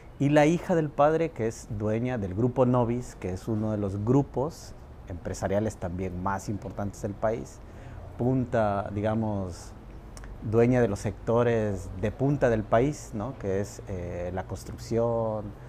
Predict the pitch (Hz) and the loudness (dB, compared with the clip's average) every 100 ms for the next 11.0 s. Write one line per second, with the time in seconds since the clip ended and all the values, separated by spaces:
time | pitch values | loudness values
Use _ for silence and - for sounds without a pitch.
0 | - - 104 - 98 92 - 110 107 101 | -16 -10 -8 -4 -4 -4 -4 -2 -2 -2
1 | 95 92 92 90 90 92 101 - - - | -2 -2 -4 -6 -8 -10 -12 -14 -16 -16
2 | - - - - - 104 101 104 123 127 | -16 -16 -16 -14 -4 0 2 4 6 6
3 | 123 123 110 104 107 104 95 98 92 90 | 4 2 0 0 0 -2 -2 -4 -4 -6
4 | 90 92 92 90 - - - 110 98 92 | -6 -8 -10 -12 -12 -12 -8 -4 -4 -4
5 | 92 90 90 87 87 - - - - - | -4 -6 -8 -10 -10 -10 -10 -12 -14 -14
6 | - 104 101 104 107 - - 104 92 - | -8 -8 -6 -6 -6 -8 -10 -10 -10 -12
7 | - - 104 95 92 95 92 - - - | -16 -12 -8 -8 -8 -10 -12 -12 -14 -12
8 | - - 110 104 - 120 120 120 - - | -12 -6 -6 -2 4 4 4 0 -8 -16
9 | - - - - 95 92 92 90 92 90 | -16 -16 -14 -4 -2 -2 -2 -2 -4 -6
10 | 95 90 - 101 95 90 92 87 87 | -6 -8 -6 -6 -4 -6 -6 -8 -10